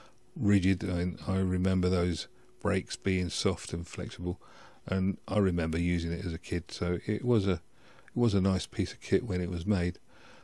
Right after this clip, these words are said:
but, you know, it's just one of those things. It's got old and, uh, it's no good anymore. But anyway, I hope you got something out of that little trip down memory lane for somebody. If you can recognise what those things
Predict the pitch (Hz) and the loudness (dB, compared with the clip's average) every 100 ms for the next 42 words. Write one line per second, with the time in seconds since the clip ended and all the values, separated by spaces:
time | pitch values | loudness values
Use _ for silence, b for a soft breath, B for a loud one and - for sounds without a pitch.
0 | b - 120 113 - - - - - - | b 0 2 4 0 -16 -20 -20 -4 2
1 | 107 101 139 104 123 104 98 92 92 - | 2 2 -2 0 2 4 4 4 0 0
2 | 92 90 90 107 92 - 107 95 82 85 | 0 -2 -4 -6 -6 0 0 2 -2 -2
3 | - - - - 90 87 85 85 87 - | -6 -14 -18 -6 -2 -2 -2 -2 -2 -6
4 | - 101 - 82 82 85 85 87 90 - | -10 -10 -6 -6 -4 -2 -2 -2 0 0
5 | - - B B 185 147 170 202 156 123 | 0 -2 B B 6 8 8 8 8 6
6 | - 101 87 87 87 135 - B B - | 4 2 0 -2 2 0 0 B B 6
7 | 214 151 - - 101 95 92 - b b | 8 8 6 2 2 2 0 -4 b b
8 | b - 110 110 104 104 87 - 107 131 | b 4 6 8 8 6 4 4 6 6
9 | - 175 - - 120 185 160 117 107 120 | 4 -2 -4 0 4 4 6 6 6 4
10 | 110 110 98 - 98 - 113 | 6 6 6 0 -6 -2 0